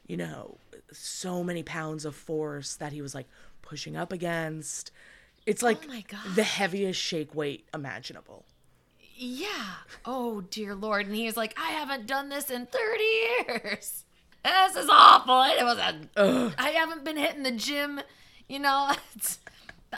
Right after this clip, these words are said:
Speaker 2: autopilot's usually working."
Speaker 1: I know. Oh, my gosh.
Speaker 2: Oh, poor Captain Cameron.
Speaker 1: At this point, the flight recorders stop recording. We have no more kind of direct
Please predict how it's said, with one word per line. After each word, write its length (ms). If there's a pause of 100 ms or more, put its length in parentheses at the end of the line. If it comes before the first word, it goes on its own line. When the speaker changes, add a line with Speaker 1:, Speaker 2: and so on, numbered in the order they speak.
Speaker 2:
autopilot's 720
usually 340
working." 520
Speaker 1:
I 140 (440)
know. 80
Oh, 120
my 180
gosh. 560
Speaker 2:
Oh, 320
poor 340 (140)
Captain 420
Cameron. 600 (360)
Speaker 1:
At 220
this 180
point, 320
the 60
flight 280
recorders 440
stop 260
recording. 460
We 100
have 140
no 200
more 240
kind 220
of 100
direct 600